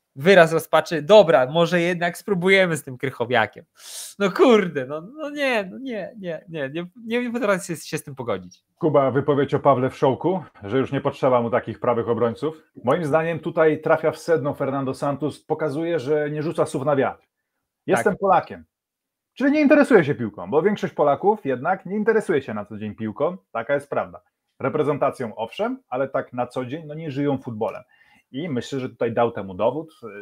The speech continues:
Speaker 2: Y, no, przeciętny Polak nie jest pewny. Jeśli zna wszołka, to raczej z familiady.
Speaker 1: No. Ale kurde, jeszcze potem ten wszołek wchodzący na, na, na boisko. Ja pierdy-, ja pierdykam. No przecież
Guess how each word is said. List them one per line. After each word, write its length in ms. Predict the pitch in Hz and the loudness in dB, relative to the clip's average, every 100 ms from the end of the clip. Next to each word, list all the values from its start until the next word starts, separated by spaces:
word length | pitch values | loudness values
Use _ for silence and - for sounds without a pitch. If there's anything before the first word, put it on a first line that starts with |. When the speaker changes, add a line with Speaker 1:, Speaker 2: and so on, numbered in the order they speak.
| 104 | -18
Speaker 2:
Y, 40 | 117 | -18
no, 140 | 131 | -18
przeciętny 420 | 135 151 170 143 | -16 -8 -6 -4
Polak 500 | 123 139 156 - - _ _ _ - | 2 4 4 2 -10 _ _ _ -18
nie 320 | 139 160 165 | -12 -4 -2
jest 200 | 135 - | -2 -2
pewny. 380 | 120 98 98 90 _ _ | -2 -2 -8 -12 _ _
Jeśli 200 | 143 - | -4 0
zna 160 | 143 196 | 6 4
wszołka, 380 | - 208 202 190 | 6 6 6 6
to 80 | |
raczej 240 | 175 170 151 | 4 4 0
z 100 | - | -2
familiady. 420 | 131 110 92 - _ _ _ _ _ _ _ _ _ | -4 -4 -8 -12 _ _ _ _ _ _ _ _ _
Speaker 1:
No. 420 | 127 123 120 117 _ _ _ _ _ _ | -8 -6 -6 -8 _ _ _ _ _ _
Ale 180 | - 139 | -2 0
kurde, 340 | - 190 165 160 | 2 0 0 0
jeszcze 280 | 175 180 | -2 -2
potem 320 | 180 185 175 147 | -2 0 0 -4
ten 120 | 160 | -6
wszołek 300 | - 160 139 | -2 -2 -2
wchodzący 540 | - 135 135 120 - | -8 -6 -6 -8 -14
na, 140 | 117 131 | -18 -16
na, 320 | 131 127 131 | -12 -8 -6
na 120 | 131 | -6
boisko. 320 | 123 127 - - | -6 -8 -12 -12
Ja 720 | 202 190 165 143 131 120 113 _ | -8 -4 -2 -2 -2 -6 -10 _
pierdy-, 500 | - 131 131 127 - _ | -20 -20 -16 -14 -14 _
ja 520 | 240 240 226 202 165 - | -10 -4 0 2 0 -2
pierdykam. 580 | 151 143 131 135 - 113 | -4 -4 -4 -8 -8 -12
No 120 | 143 | -12
przecież 460 | 139 165 147 143 | -8 -6 -4 -6